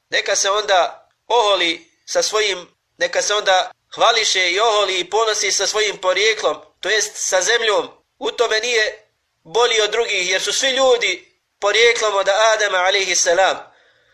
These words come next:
a Adem alaihi salam je od zemlje. Ako želiš da se hvališ svojim porijeklom, onda se hvališ i sa zemljom.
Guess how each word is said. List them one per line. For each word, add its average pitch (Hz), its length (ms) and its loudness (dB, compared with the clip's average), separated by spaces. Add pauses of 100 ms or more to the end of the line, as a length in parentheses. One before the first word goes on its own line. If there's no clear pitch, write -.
(140)
a 202 340 2
Adem 190 320 -4
alaihi 185 340 -2
salam 180 360 0
je 160 80 0
od 156 80 -2
zemlje. 165 520 -4 (400)
Ako 190 240 0
želiš 240 320 0
da 202 120 0
se 175 280 0 (160)
hvališ 240 360 2
svojim 208 460 -2
porijeklom, 202 520 -2 (280)
onda 175 260 2
se 165 140 -2
hvališ 165 340 0
i 139 60 -4
sa 143 120 -2
zemljom. 156 440 -2